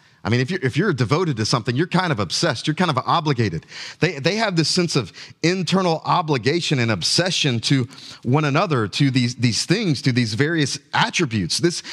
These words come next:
this isn't just something that they're kind of, like, uh, playing with or playing games with or, like, dating the church. No, this is something that they are e-,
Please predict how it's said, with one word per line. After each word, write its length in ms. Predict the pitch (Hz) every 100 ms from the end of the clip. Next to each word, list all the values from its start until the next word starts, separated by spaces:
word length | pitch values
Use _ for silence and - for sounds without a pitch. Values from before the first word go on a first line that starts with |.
| -
this 180 | 170 214
isn't 280 | 220 180 156
just 200 | 185 -
something 320 | 196 175 170
that 160 | 165 147
they're 120 | 160
kind 360 | - 170 170 160
of, 100 | 131
like, 180 | 131 - _ -
uh, 160 | 123 110 113 117
playing 520 | 160 262 - 131 117
with 180 | 98 117
or 80 |
playing 320 | 98 156 165 139
games 380 | 147 208 226 156
with 200 | 147 139
or, 60 |
like, 180 | 127 123 - - - - 104 92
dating 500 | 160 240 226 190 151
the 100 | 139
church. 580 | - 127 98 - -
No, 440 | 143 170 214 208 147
this 200 | 170 208
is 140 | 180
something 360 | 196 170 170 151
that 220 | 147 -
they 220 | 180 190
are 240 | 151 147 - - - 156 -
e-, 120 | 165